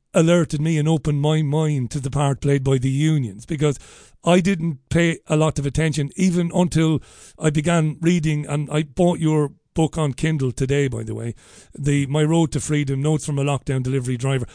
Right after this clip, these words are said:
I know I could have gotten you to send it to me, but I like to buy, uh, the books when my guests come on. So, um, yeah, um, we'll, we'll, we'll, we'll come to that be-, because you have kind of opened my mind to the whole ki-, ki-, kind of whole union,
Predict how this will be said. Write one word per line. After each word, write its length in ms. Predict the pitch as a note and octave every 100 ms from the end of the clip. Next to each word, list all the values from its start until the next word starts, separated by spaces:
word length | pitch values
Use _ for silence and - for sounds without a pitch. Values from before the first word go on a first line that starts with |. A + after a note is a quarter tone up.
| -
I 160 | F3+ G3
know 180 | A3+ B3
I 80 |
could 160 | G#3 F#3
have 140 | E3+
gotten 180 | E3 D#3
you 80 | C3+
to 120 | A#2+
send 220 | - C3
it 100 | A#2
to 60 | A2+
me, 100 | A#2
but 120 | B2
I 80 | C#3
like 180 | C#3 C3
to 80 | C3
buy, 280 | B2 B2+ A#2 - - - -
uh, 120 | C#3+
the 100 | C3+
books 240 | C3+ C3
when 100 | C#3
my 120 | C3+ C3
guests 280 | C#3 C3
come 220 | - C#3+ C3+
on. 220 | C3+ B2+ - - -
So, 500 | - - E3 D#3+ D#3+
um, 360 | E3+ D#3+ D#3+ D#3+
yeah, 400 | F3+ E3+ E3 D3 -
um, 420 | F3 D#3+ D#3 D3+ -
we'll, 160 | F3+ F3+
we'll, 180 | F3 F3
we'll, 140 | F3 E3+
we'll 120 | D#3+
come 280 | - G3 G3
to 120 | E3
that 320 | D3+ D3 C3+ - - - _
be-, 140 | F#3 A#3+
because 300 | D3+ F#3+ E3
you 80 |
have 340 | E3 G#3+ D#3+ -
kind 180 | E3+ D#3
of 80 |
opened 140 | E3+ E3+
my 120 | D#3
mind 160 | D#3 D3
to 60 |
the 100 | C#3
whole 200 | C#3 C#3+
ki-, 140 | C3 - -
ki-, 120 | D#3 C#3
kind 160 | D3
of 40 | C3
whole 180 | C#3
union, 480 | C#3 D3 D3+ C#3 A#2+